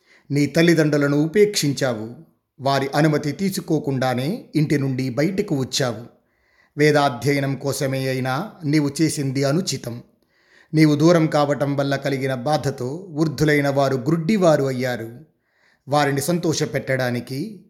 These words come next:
ఇంటికి వెళ్ళు. ఇలా చేస్తే నీ ధర్మం నష్టం కాదు.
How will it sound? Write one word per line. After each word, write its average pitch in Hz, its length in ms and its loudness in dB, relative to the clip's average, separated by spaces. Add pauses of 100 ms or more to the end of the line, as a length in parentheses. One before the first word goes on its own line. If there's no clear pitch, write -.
(240)
ఇంటికి 160 340 -4
వెళ్ళు. 120 340 -6 (720)
ఇలా 135 200 2 (120)
చేస్తే 139 640 -6 (300)
నీ 143 180 2
ధర్మం 135 460 0
నష్టం 151 360 0
కాదు. 120 480 -6